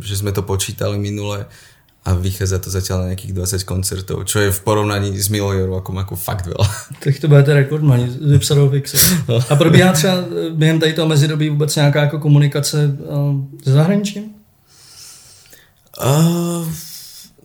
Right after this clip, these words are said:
Speaker 1: no, nejak začiatkom roka sme si písali s jedným našim nemeckým kontaktom, ktorý nám už predtým robil nejaké zahraničné akcie, napríklad, jak sme s-, hrali s tými, ježiš, jak sa volali, čo majú Butterfly Song?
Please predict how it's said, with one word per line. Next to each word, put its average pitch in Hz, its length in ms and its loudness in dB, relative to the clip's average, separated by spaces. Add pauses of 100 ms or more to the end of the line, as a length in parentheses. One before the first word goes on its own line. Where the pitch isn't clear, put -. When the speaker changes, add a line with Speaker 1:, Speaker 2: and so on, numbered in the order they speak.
Speaker 1:
no, 120 320 4 (1120)
nejak 127 260 2
začiatkom 139 480 0
roka 131 160 0
sme 127 160 0
si 120 320 2
písali 110 480 0
s - 320 0
jedným 104 240 -4
našim 101 560 -4
nemeckým 107 480 -2
kontaktom, 113 480 -4
ktorý 107 320 -4
nám 104 80 -6
už 101 160 -8
predtým 101 300 -2
robil 98 240 -2
nejaké 95 400 -4
zahraničné 98 500 -4
akcie, 95 400 -4
napríklad, 95 400 -4
jak 95 80 -8
sme 101 140 -6
s-, - 180 -4
hrali 98 300 -2
s - 100 0
tými, 92 540 -4 (500)
ježiš, 104 400 -8
jak - 60 -2
sa - 160 -4
volali, 104 240 -2
čo - 100 -4
majú 104 160 0
Butterfly 98 560 -4
Song? 95 300 -4